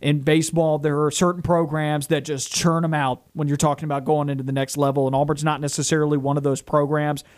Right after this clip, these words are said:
They're trying to get there, and the Auburn baseball program has really improved over the years because obviously the last time that they had a full season, they went to Omaha. So I was impressed by what Auburn did at the plate. I was kinda shocked to see them plate fourteen, and some people may be like, "Why were you shocked?"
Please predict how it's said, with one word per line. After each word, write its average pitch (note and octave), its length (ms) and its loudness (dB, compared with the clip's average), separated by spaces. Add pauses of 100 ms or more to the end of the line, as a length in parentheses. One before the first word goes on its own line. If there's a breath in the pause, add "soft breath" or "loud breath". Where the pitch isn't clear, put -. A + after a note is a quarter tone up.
(120 soft breath)
They're C#3 140 0
trying D#3+ 340 0
to E3 80 4
get D#3+ 220 0
there, E3 180 4
and D#3 80 0
the D3+ 60 0
Auburn D3+ 240 2
baseball D3+ 340 0
program D3 460 0
has C#3 240 -2 (420 soft breath)
really G3+ 320 6
improved F3 480 2
over D3+ 160 2
the C#3+ 80 -2
years C#3+ 240 0
because D3+ 220 -2
obviously C#3+ 400 2
the C#3 100 -2
last C#3+ 220 0
time C#3+ 180 0
that C#3 140 -4
they D3 160 4
had C#3 120 2
a C3+ 100 2
full D3+ 260 0
season, D#3+ 320 0
they D3+ 100 2
went D#3+ 160 0
to D#3 80 2
Omaha. D3 540 0
So C3+ 400 0 (480 soft breath)
I F3+ 120 0
was G#3 160 2
impressed F#3+ 400 0
by F3 80 2
what D#3+ 200 2
Auburn E3 240 0
did D#3+ 100 0
at E3 80 -2
the D#3 80 -2
plate. E3 380 0
I D3+ 80 -2
was D3 100 -2
kinda F3 220 0
shocked D#3 320 0
to D#3+ 80 -2
see D#3 160 0
them C#3+ 160 0
plate D#3 320 -2
fourteen, D#3 480 0
and D3+ 100 -4
some D#3+ 120 -2
people D3+ 200 -2
may D3 140 2
be D3+ 120 4
like, C#3 220 2
"Why D3+ 140 2
were D#3+ 80 0
you D3+ 140 -2
shocked?" D#3+ 580 -4